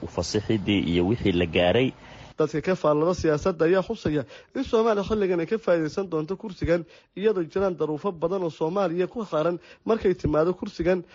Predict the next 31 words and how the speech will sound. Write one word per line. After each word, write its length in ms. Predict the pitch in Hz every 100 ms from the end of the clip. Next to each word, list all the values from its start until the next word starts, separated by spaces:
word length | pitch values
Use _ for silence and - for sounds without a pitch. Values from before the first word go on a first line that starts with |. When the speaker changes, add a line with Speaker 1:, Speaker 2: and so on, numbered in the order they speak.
| - -
Speaker 2:
Waxaana 320 | 160 147 156
la 140 | 180 151
xuso 240 | 143 190
siyaasad 440 | 185 156 143 143
ahaan 280 | 151 170 185
inay 160 | 202 170
muhiim 320 | 156 208 202
u 80 | 196
tahay 300 | 175 170 180 - -
maadaama 480 | 190 202 190 240 202
hadda 220 | 190 214 180
ay 60 |
joogto 300 | 151 151 147
Soomaaliya 540 | 202 175 170 185 156 165
halka 280 | 196 208 175
lagu 140 | 208
karkarin 400 | 208 170 170 190
doono 280 | 156 147 165 165 - - -
amniga 360 | 208 190 156 147
adduunyada 400 | 131 156 190 165
meesha 300 | 170 196 170
looga 280 | 151 156 196
hadlaa 300 | 180 160 180
golaha 320 | 147 165 175
ammaanka. 320 | 151 180 160 - _ _ _ -
Sida 220 | _ 165 160
uu 80 |
tilmaamayo 600 | 143 139 151 180 156 147 127 - _
Cabdiraxmaan 520 | 156 151 147 151 185 147
Diini 220 | 147 190
Olol. 260 | 170 175 139